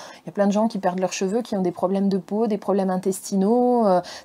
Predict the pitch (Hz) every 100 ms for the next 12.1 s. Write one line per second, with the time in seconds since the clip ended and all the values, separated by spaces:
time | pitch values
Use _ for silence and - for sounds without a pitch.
0 | - - 233 220 208 196 190 190 190 226
1 | 226 - 180 185 - 165 165 196 208 226
2 | 240 233 180 165 175 - 180 233 226 -
3 | - - 185 - 214 214 - 180 170 170
4 | 190 208 196 214 208 208 - 185 180 196
5 | 196 214 220 - 208 - 202 208 196 196
6 | 220 214 196 - 202 208 220 220 - 190
7 | 185 190 175 170 196 196 226 220 214 -
8 | 170 156 170 226 233 - 180 165 170 196
9 | - - - 180 - 214 208 - 233 -
10 | 220 226 - 180 175 190 240 262 214 -
11 | 208 208 160 - 202 - 196 196 202 -